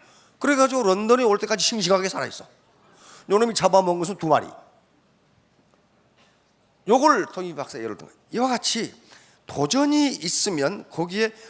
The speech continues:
응전하기 위한 생명력이 나온다는 거예요. 그렇지 않으면 다 죽어, 그냥,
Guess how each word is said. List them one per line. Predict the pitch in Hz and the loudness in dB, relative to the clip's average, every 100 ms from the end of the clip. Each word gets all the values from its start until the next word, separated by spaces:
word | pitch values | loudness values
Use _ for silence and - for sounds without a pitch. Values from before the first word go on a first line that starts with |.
| - | -6
응전하기 | 147 233 277 285 262 226 196 | -2 0 2 2 2 2 0
위한 | 214 | -2
생명력이 | - 233 214 190 185 | -2 -2 0 0 -2
나온다는 | 147 120 95 76 | -2 -2 -6 -10
거예요. | 101 185 101 - _ _ _ | -6 -4 -4 -8 _ _ _
그렇지 | 220 220 - | -6 -2 0
않으면 | 220 208 110 - _ _ _ _ - | 0 -4 -6 -18 _ _ _ _ -14
다 | 147 - | -12 -12
죽어, | - - 117 | -14 -14 -14
그냥, | - 147 | -14 -16